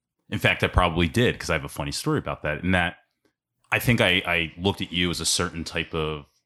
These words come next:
person, right? And full disclosure, I think that is, like, I don't know,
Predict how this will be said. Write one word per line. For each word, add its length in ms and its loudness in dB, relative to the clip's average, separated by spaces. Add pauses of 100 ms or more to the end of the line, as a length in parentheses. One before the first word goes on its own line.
(120)
person, 460 -10 (180)
right? 240 -6 (480)
And 680 2
full 140 0
disclosure, 480 0
I 60 0
think 260 -2
that 200 2
is, 220 -2
like, 260 -6 (600)
I 60 -8
don't 120 -2
know, 240 -4